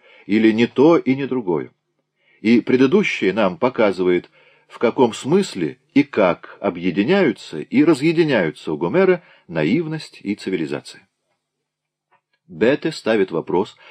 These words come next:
является ли эпос Гомера народным или книжным, и доказывает, что это эпос книжный. Для нас же является нелепой самая эта антитеза народности и книжности у Гомера,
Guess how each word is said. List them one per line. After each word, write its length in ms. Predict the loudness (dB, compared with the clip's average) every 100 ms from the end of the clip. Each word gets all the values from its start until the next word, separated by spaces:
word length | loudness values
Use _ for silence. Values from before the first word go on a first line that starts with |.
| -20 -20 _ -2
является 600 | 2 4 4 4 2 2
ли 100 | 2
эпос 420 | 4 2 0 -4
Гомера 600 | -2 0 2 4 4 0 -6 -18 -2
народным 720 | 2 4 6 4 0 -8 -6
или 300 | -4 -4 -4
книжным, 640 | -6 -4 -4 -4 -10 -20 _ _ _ _ _ _
и 100 | -6
доказывает, 680 | -4 0 0 2 2 2 0
что 260 | -6 -2 0
это 240 | 2 0
эпос 460 | 0 0 -2 -6 -8
книжный. 560 | -4 -4 -4 -10 _ _ _ _ _ _ _ _ _ _
Для 220 | -8 -2
нас 200 | 0 0
же 300 | -2 -6 -8 _ -20 -20 -8
является 580 | -2 2 4 4 2
нелепой 680 | 0 4 4 4 2 2 2 -6
самая 640 | -10 -2 0 2 0 0
эта 420 | -2 -2 -2 -2
антитеза 800 | -2 -4 -4 -8 0 4 4 2
народности 680 | -2 2 2 2 -2 -10 -6
и 80 | -6
книжности 640 | -4 -4 -4 -8 -8 -2
у 80 | 0
Гомера, 480 | 0 0 2 0